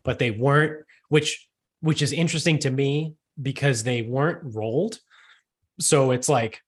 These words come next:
you could tell you're walking on the green and they, you can tell they weren't, they needed to be cut and rolled. Like, it looked like regular grass. It wasn't like, like, flat pressed down grass like greens are supposed to be. And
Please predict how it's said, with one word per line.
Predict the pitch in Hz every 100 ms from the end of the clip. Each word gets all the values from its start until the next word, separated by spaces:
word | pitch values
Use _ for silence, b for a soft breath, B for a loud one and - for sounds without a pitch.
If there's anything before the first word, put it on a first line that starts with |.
| _ _ _ _ _ _ -
you | 175
could | 180 147
tell | 208 160
you're | 120 127
walking | 107 135 165 165 135
on | 131
the | 107
green | 127 151 113 104
and | 117
they, |
you | 120 151 147
can | 147
tell | 156 151
they | 131
weren't, | 120 147 139
they | 147
needed | 170 190 143
to | 143
be |
cut | 139 147 -
and | 113
rolled. | 113 104 - -
Like, | 131 131
it | 147
looked | 160 170
like | 160 123
regular | 131 131 127 107
grass. | 104 98 82 - - - _ _ _ _ -
It | 143
wasn't | 127 147 135
like, | 131 123 - b b _
like, | 156 160
flat | - - 143 120 - -
pressed | 147 117 - 120
down | 110 113 113
grass | 104 110 107 127 113
like | 95
greens | 110 110 107
are | 104
supposed | 110 - 113 -
to | 127
be. | 147 156 B B B B B B B _ _ _
And | 151 135 127 120 117 107